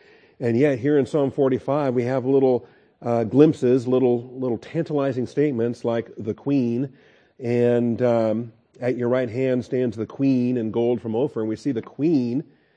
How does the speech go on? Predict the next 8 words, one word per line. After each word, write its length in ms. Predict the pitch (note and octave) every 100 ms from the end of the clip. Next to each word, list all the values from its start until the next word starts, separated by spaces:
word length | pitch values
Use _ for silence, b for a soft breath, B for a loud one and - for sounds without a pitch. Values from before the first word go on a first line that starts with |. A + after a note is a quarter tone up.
| b b b -
and 160 | A#2
with 120 | A#2+ B2
our 220 | A2+ A2
New 240 | B2+ A3+
Testament 500 | - D3+ A#2 B2 A#2+
hindsight, 640 | A2+ A#2 A2 - A2+ C3+
we 120 | A#2+ A#2
can 260 | C3+ A#2+